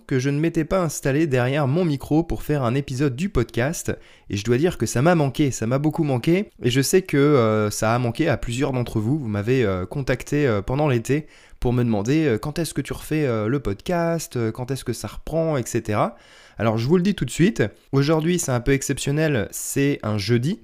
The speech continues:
mais, euh, le podcast revient régulièrement tous les mercredis, comme, euh, comme la saison passée en fait. Donc tous les mercredis, vous aurez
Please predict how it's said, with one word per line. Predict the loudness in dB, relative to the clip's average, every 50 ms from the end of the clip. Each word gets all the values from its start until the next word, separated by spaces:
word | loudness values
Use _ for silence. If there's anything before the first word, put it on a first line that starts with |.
| -16 _ -6
mais, | -2 0 2 2 2 2 0 -2 -2 -2
euh, | 0 2
le | 4 4 2
podcast | 2 2 0 0 2 0 0 0 -2 -6
revient | -6 -2 -2 0 0 0 -2 0 -2 0
régulièrement | 0 0 0 0 0 0 0 0 0 0 -2 -2 -2 -4 -6 -8 -6
tous | -2 2 2
les | 2 4
mercredis, | 2 0 -2 -2 -2 -2 -2 -2 -2 -4 -4
comme, | -4 -2 -2 0 2 2
euh, | 2 2 2 0 0 -2 -2 -4
comme | -4 -2 -2 -2 0
la | -2 -2
saison | 0 -2 0 0 0 0
passée | 0 0 0 0 -2 -2
en | -4
fait. | -4 -8 -10 -12 -14 -20 -20 -20 -20 -20 -20 -16 -8
Donc | -6 -6 -6 -6 -4
tous | -2 0
les | 0 2
mercredis, | 0 -2 -2 0 -2 0 0 0
vous | 0 0 0 2 2
aurez | 2 4 4 2 2 -2